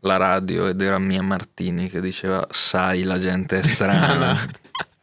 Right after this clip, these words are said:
Speaker 2: Eh, mi viene un sospetto. Quindi torno a casa e scopro che semplicemente l'Italia ha vinto l'Eurovision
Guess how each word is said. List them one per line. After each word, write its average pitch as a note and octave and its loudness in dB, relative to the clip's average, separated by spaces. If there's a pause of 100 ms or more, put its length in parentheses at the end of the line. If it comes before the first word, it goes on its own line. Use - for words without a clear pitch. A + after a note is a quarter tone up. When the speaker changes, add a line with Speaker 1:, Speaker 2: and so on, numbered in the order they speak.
(300)
Speaker 2:
Eh, C3+ 4
mi D#3+ 0
viene F#3+ 2
un G#3+ -2
sospetto. G#2+ -2 (240)
Quindi B2 0
torno D3+ 0
a F#3 -2
casa D3 2 (120)
e B2 -2 (120)
scopro - 0
che B2 2
semplicemente C3+ 0
l'Italia A#2 0
ha - 0
vinto A#2 0
l'Eurovision A2+ 0